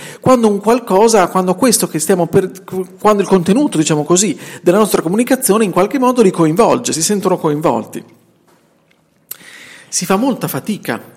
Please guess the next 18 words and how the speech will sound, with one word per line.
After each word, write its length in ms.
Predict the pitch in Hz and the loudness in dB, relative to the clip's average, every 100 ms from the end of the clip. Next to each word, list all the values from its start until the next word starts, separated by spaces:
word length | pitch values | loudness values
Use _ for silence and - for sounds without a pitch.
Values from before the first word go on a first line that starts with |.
| - | -12
a 100 | - | -10
comunicare 420 | 160 156 147 170 | -6 -4 -2 -2
qualcosa 340 | 151 143 170 143 | -2 -4 -2 -4
a 40 | |
qualcuno 720 | 151 175 - 160 139 175 190 - - - - - - | -2 -2 -2 -6 -4 -4 -6 -14 -20 -20 -20 -20 -12
quando 300 | - 214 185 | -2 0 0
a 60 | 208 | 0
questo 240 | 214 202 | -2 -2
qualcuno 400 | 202 220 196 196 | -2 -2 -2 -4
importa 480 | 175 151 196 180 170 | -4 -2 0 0 0
davvero 300 | 156 147 147 | -2 -2 0
poco 340 | 202 165 156 | 0 0 0
quello 180 | 139 147 | -2 -2
che 140 | 143 139 | -4 -6
stiamo 180 | 135 | -8
provando 340 | 127 123 127 127 | -6 -6 -6 -6
a 40 | |
raccontare, 640 | 127 127 120 117 110 - | -6 -8 -10 -10 -10 -12